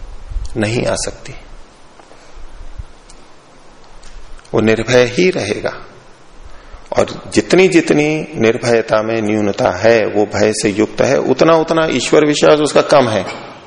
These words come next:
ये निश्चित है। तो यहां जो भर्तृहरि जी ने लिखा, "वैराग्यम एव अभयम",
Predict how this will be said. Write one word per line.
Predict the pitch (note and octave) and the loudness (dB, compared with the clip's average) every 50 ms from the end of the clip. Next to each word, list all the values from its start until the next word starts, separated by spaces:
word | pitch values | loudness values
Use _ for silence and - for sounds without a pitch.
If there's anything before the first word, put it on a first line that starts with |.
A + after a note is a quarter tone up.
| - - - - - - - - | -20 -20 -20 -20 -20 -12 -4 -2
ये | C3+ | 0
निश्चित | C3 C3 B2+ - - - - - | 2 2 0 0 -4 -4 -6 -8
है। | - - - - - - - _ _ - - _ _ _ _ _ - - - - - - - - - - - - - - - - - - - - - - - - - - - - - - - _ _ _ - - - - _ _ _ _ - - _ _ - - - - - - - - _ _ _ - - - - - _ _ _ _ _ _ - | -14 -16 -20 -20 -20 -20 -20 _ _ -20 -20 _ _ _ _ _ -20 -20 -20 -20 -20 -20 -20 -20 -20 -20 -20 -20 -20 -20 -20 -20 -20 -20 -20 -20 -20 -20 -20 -20 -20 -20 -20 -20 -20 -20 -20 _ _ _ -20 -20 -20 -20 _ _ _ _ -20 -20 _ _ -20 -20 -20 -20 -20 -20 -20 -20 _ _ _ -20 -20 -20 -20 -20 _ _ _ _ _ _ -6
तो | A2+ | -6
यहां | F2+ F#2+ G#2+ G2+ G2+ C3+ D3 D#3 D#3 | -2 0 0 0 4 4 4 4 4
जो | D3 D3 C#3 C3+ C3+ C3+ - - - - - - - - - - - - - - - - | 4 2 2 2 0 -2 -4 -10 -14 -16 -18 -18 -20 -20 -20 -20 -20 -20 -20 -20 -18 -4
भर्तृहरि | - G2+ F#2+ - - A#2 A2+ G#2+ A2 A2 G#2 G#2 | -2 -2 -2 0 0 0 0 2 2 0 0 0
जी | G2+ A2 G2+ | 0 0 0
ने | G2 G2 | 0 0
लिखा, | G2+ - - - - A#2+ B2 C#3+ - - - - - - - - - - - - - - - - - - - - - - - - C3 | 0 0 -2 -2 0 0 0 0 -2 -8 -14 -16 -18 -18 -20 -20 -20 -20 -20 -14 -14 -12 -12 -12 -14 -16 -20 -20 -20 -20 -20 -16 -4
"वैराग्यम | A2+ G#2+ G#2 A2 G#2+ G#2 G2 G2+ G2+ F#2 - - A2+ A#2 A#2+ B2 A2 G#2 - | 0 0 2 2 4 4 2 2 0 -2 -4 -2 -2 -2 -2 -4 -6 -6 -2
एव | - G2 G2+ G2+ G2+ G2+ G#2+ B2 D3+ F#3 - - - - - - - - - - - - - | 0 2 2 2 2 4 4 2 2 0 -4 -12 -18 -18 -20 -20 -20 -20 -20 -20 -18 -10 -8
अभयम", | - - - F#2 F#2 F#2 F#2 F#2 | -8 -6 -6 -6 -6 -6 -6 -8